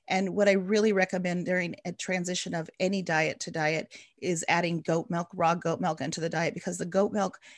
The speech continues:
is full of probiotics that can help, uh,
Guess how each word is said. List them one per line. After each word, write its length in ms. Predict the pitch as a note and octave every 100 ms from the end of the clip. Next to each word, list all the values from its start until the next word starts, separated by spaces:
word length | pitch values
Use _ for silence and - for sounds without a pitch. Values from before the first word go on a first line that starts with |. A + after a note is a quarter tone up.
| -
is 140 | F#3
full 140 | - G3
of 100 | F#3+
probiotics 640 | - F#3+ F3+ F3 F#3 G3
that 120 | G3
can 120 | - E3+
help, 280 | F3 D#3 - - - _
uh, 160 | D#3+